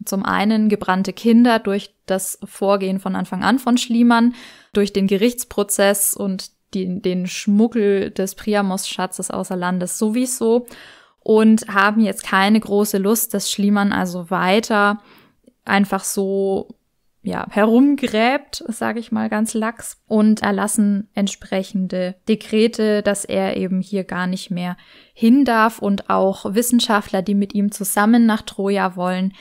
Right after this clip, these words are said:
können das gar nicht mehr so ohne weiteres. Begründet wird das Ganze,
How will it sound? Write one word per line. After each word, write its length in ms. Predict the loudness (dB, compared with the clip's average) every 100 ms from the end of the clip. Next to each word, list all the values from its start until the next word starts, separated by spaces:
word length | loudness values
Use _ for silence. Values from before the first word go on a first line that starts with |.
| -20 -20 _
können 320 | 0 2 4 2
das 220 | -2 -2
gar 180 | -2 0
nicht 240 | -2 -4
mehr 180 | -4 -4
so 200 | -6 -6
ohne 260 | -4 -4
weiteres. 720 | -4 -6 -6 -10 -12 -14 -14 _ _ _ -6
Begründet 600 | -2 0 4 4 2 -2
wird 220 | -2 0 -2
das 220 | -4 -4
Ganze, 560 | -2 0 0 0 -4